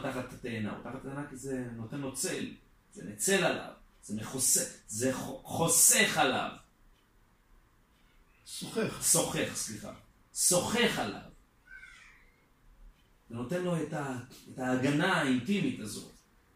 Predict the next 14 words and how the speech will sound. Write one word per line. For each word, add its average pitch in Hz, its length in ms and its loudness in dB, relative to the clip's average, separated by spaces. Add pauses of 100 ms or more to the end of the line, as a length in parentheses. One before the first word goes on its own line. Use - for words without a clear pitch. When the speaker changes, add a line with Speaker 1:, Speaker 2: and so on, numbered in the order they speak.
(1300)
Speaker 1:
הוא 117 100 -4
יכול, 160 680 0 (760)
הוא 143 100 -10
יכול 185 200 -2
לנוח, 160 600 2 (280)
הוא 127 100 -12
יכול - 160 -4
לשקוט - 400 -2 (120)
בטח. - 800 4 (1040)
וישקוט, 175 840 6 (720)
ותשקוט 196 680 6
הארץ 220 580 12
ארבעים 151 400 2
שנה. 123 320 -6